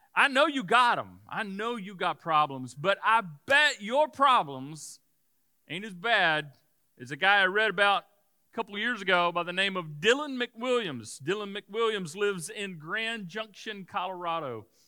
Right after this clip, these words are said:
And in a three-year period of time, Dylan was bitten by a rattlesnake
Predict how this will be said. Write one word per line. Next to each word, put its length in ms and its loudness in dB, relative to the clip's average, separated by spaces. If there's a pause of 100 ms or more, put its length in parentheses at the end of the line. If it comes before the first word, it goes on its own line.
(1300)
And 180 0
in 200 2
a 120 4
three-year 840 -4
period 500 -6
of 140 -10
time, 640 -6
Dylan 560 -2 (520)
was 220 -6
bitten 480 -4
by 200 0
a 60 -2
rattlesnake 920 -6